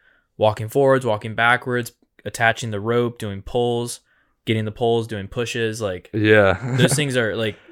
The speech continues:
Speaker 1: and it's brutal. You're, like, done and you're like, "Holy shit."
Speaker 2: Right. I know. They say that, I think is, uh, he says the fast,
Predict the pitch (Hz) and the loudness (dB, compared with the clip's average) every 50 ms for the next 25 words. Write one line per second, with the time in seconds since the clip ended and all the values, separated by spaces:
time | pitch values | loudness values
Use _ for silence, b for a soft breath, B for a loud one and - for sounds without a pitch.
0 | - 117 120 120 110 101 - - 117 110 - 127 135 147 165 180 202 214 214 196 | -10 -8 -6 -6 -6 -8 -10 -12 -14 -12 -8 -6 -6 -4 -2 0 2 4 6 6
1 | 160 120 98 92 95 - - 120 131 139 139 131 123 123 131 123 135 135 127 113 | 6 4 4 0 -4 -8 -8 -2 0 2 2 2 0 0 -2 -2 -2 -2 -6 -6
2 | 104 101 98 92 95 101 - - - 156 151 131 104 95 - - - - 151 151 | -6 -6 -8 -8 -12 -14 -18 -12 -8 -8 -6 -6 -8 -8 -10 -12 -12 -8 -6 -6
3 | 95 - - - - _ _ - - 98 101 104 101 101 98 98 95 - - _ | -6 -6 -8 -20 -20 _ _ -8 -2 4 6 8 8 8 8 6 4 2 -2 _
4 | - - - 101 104 104 107 104 104 104 101 110 110 - - 127 127 120 117 107 | -18 -8 -2 0 2 4 4 4 4 8 8 6 6 8 6 6 8 10 8 6
5 | - B B B B B B B B _ _ _ - - 113 110 - 135 131 127 | 6 B B B B B B B B _ _ _ 2 4 4 6 6 4 4 4
6 | - 131 123 120 110 - - - - 65 73 107 113 110 110 110 107 107 107 104 | 6 6 6 6 6 2 -4 -4 -2 2 4 6 6 6 6 6 4 4 4 2
7 | 107 - 117 104 - - 117 113 110 107 104 - - 98 - - 113 113 113 113 | 2 0 -4 -4 2 4 4 4 6 4 2 0 -2 -6 -2 2 4 4 4 2
8 | - - - | 2 -6 -12